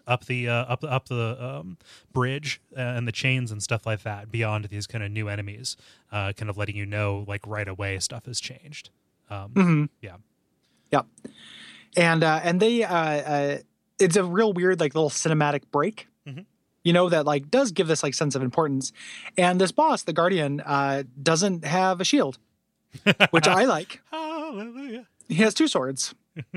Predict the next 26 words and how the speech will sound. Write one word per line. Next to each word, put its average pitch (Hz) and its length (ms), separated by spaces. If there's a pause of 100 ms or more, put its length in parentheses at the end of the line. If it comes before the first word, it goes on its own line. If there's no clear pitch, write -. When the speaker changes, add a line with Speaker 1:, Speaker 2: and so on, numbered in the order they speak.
(360)
Speaker 2:
Um, 175 200
but 247 100
this 294 140
is, 277 60
this 247 120
is 262 60
actually 220 340
a 151 40
pretty 170 160
good 143 120
boss 139 160
fight, 147 160
I - 60
think. - 160
Speaker 1:
I, 127 40
I 131 200
like 131 180
this - 140
fight 104 180
a 95 40
lot. 98 240
It 104 40
was 110 160
really 131 160
tough, 151 240
Speaker 2:
Yeah. 143 140